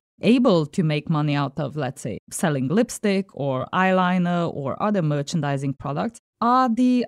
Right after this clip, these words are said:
artists who are very popular to begin with, who actually might already be making money out of Spotify. So if I'm an upcoming artist with a very small followership,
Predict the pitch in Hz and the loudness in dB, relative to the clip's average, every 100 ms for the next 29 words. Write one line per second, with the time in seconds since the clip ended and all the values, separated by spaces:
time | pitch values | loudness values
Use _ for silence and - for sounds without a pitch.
0 | - 240 262 262 277 - - - 233 240 | -2 0 0 -2 -4 -4 -8 -2 0 0
1 | 240 233 185 208 214 226 - 208 - 220 | 0 -2 0 0 2 0 -2 -6 -2 0
2 | 214 214 190 220 269 320 226 147 - 220 | 0 -4 -2 0 0 2 2 0 0 0
3 | 220 - 220 214 214 208 254 254 247 180 | 0 -2 2 4 2 2 2 4 4 2
4 | 165 156 156 143 156 151 151 151 147 165 | 0 2 0 0 0 2 2 2 -2 -4
5 | 147 - 220 220 185 117 - - - - | -8 -4 -4 -4 -6 -8 -10 -18 -18 -2
6 | - - 339 285 214 196 185 - 214 - | -2 0 4 6 6 4 2 0 -4 0
7 | 208 185 165 160 165 - 160 156 - 156 | 0 2 2 0 0 -2 -2 -2 -6 -4
8 | 156 151 151 151 - 151 165 165 156 - | 0 0 0 -2 -6 -4 0 0 -2 0
9 | 214 185 175 170 - 170 170 156 151 - | 4 4 4 0 -2 0 2 0 -2 -4
10 | 160 | -4